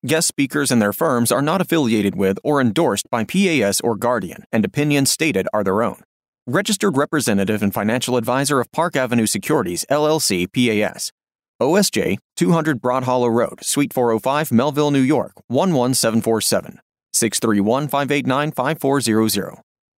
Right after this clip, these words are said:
Securities products and advisory services offered through P A S, member finra, S I P C. Financial representative of the Guardian Life Insurance Company of America, Guardian, New York, New York.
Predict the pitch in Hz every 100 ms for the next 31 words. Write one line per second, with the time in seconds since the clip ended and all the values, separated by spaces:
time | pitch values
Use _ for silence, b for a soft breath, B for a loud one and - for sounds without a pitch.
0 | _ _ _ - 131 185 214 190 - 113
1 | 110 110 107 98 113 123 120 113 - 131
2 | 135 139 107 135 151 139 117 113 131 120
3 | 127 - - - - 127 131 131 - 131
4 | 147 151 - 120 - 113 113 107 - 98
5 | - _ _ _ _ 131 123 110 113 104
6 | 101 95 160 117 95 - 117 113 135 175
7 | 170 127 123 120 104 104 95 - 98 95
8 | 98 107 107 95 - - - _ 113 123
9 | 139 165 170 170 98 98 101 127 - 131
10 | 143 101 -